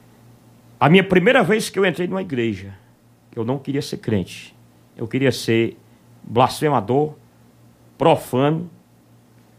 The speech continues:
Eu não queria na-, nada com Deus, não. Mas quando, quando Deus chama, meu caro, não tem essa, não. Por mais que você passe pela, as adversidades, pelo,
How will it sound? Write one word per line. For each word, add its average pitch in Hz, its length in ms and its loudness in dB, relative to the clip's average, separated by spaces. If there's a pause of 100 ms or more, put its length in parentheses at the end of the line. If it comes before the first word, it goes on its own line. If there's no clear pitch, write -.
(440)
Eu - 120 0
não 208 140 4
queria 196 240 0
na-, 180 180 2
nada 185 200 0
com 185 140 -4
Deus, 170 220 -2
não. 123 120 0
Mas 131 260 -2
quando, 147 400 -4 (100)
quando 139 200 -2
Deus 135 200 0
chama, 147 640 0
meu 120 160 -6
caro, 95 280 -10 (1040)
não 117 140 -4
tem 127 160 0
essa, 127 200 -2
não. 107 300 -4 (960)
Por 185 160 6
mais 220 300 4
que 294 120 -4
você 233 320 2
passe 208 560 0
pela, 165 340 -2
as 139 200 -8
adversidades, 135 1000 -6 (560)
pelo, 139 240 0